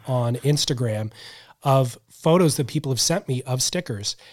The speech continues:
everywhere from the U K to New York, like Times Square in New York City,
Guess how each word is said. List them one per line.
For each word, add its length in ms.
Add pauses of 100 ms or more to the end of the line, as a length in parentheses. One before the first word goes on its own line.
everywhere 340
from 200
the 60
U 260
K 340
to 80
New 180
York, 280
like 160
Times 480 (320)
Square 480
in 100
New 100
York 280
City, 440